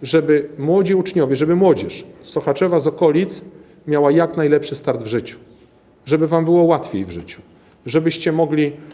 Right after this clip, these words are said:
nie tylko zarabiać pieniądze, nie tylko rozwijać się zawodowo, ale żebyście mogli spełniać swoje marzenia w dobrym, ciekawym otoczeniu. W pracy spędzamy mnóstwo czasu, więc warto, żeby to był czas spędzany w gronie przyjaciół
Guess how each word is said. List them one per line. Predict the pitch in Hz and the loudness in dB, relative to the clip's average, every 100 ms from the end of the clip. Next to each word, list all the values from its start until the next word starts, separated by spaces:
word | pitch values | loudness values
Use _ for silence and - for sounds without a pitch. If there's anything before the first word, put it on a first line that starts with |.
| - | -4
nie | 160 165 | 0 2
tylko | 170 208 - 151 131 - - - - - | 2 2 2 0 -2 -10 -18 -20 -20 -4
zarabiać | 135 170 180 175 | 0 2 2 0
pieniądze, | - 175 147 104 - - - - - _ | 0 2 2 -2 -8 -18 -20 -20 -20 _
nie | 143 156 | -2 2
tylko | 180 175 156 | 2 2 2
rozwijać | 139 170 151 - | 2 2 0 0
się | 151 | -2
zawodowo, | 147 139 139 170 143 135 - - | 0 2 2 2 0 -4 -10 -4
ale | 147 151 | 0 2
żebyście | 156 165 - 165 | 0 -4 -2 0
mogli | 160 160 | 2 0
spełniać | 160 185 175 165 165 | 0 0 0 0 -2
swoje | 170 151 | 0 0
marzenia | 147 135 135 98 87 - - - - | 0 0 0 -2 -8 -16 -20 -20 -14
w | 127 | -2
dobrym, | 160 196 190 185 | 0 2 2 0
ciekawym | 196 190 160 151 156 | -2 -2 0 0 -2
otoczeniu. | 156 147 - 107 95 - - - | -2 -2 0 -4 -6 -14 -20 -20
W | - | -4
pracy | 208 202 | -4 -4
spędzamy | 190 190 170 165 160 | -4 -2 0 0 -2
mnóstwo | 156 160 147 | -4 -4 -4
czasu, | 135 123 - | -2 -4 -6
więc | 123 123 - - 113 | -8 -10 -14 -16 -4
warto, | 165 190 175 | -2 -2 -2
żeby | 143 147 151 143 - - | -2 2 0 0 -10 -6
to | 196 | -2
był | 180 170 | 0 0
czas | 180 180 - - - | 0 -2 -6 -16 -12
spędzany | - 165 151 160 147 | -2 0 0 0 0
w | |
gronie | 151 139 127 | 0 0 -2
przyjaciół | - 131 131 - | -2 -2 0 -2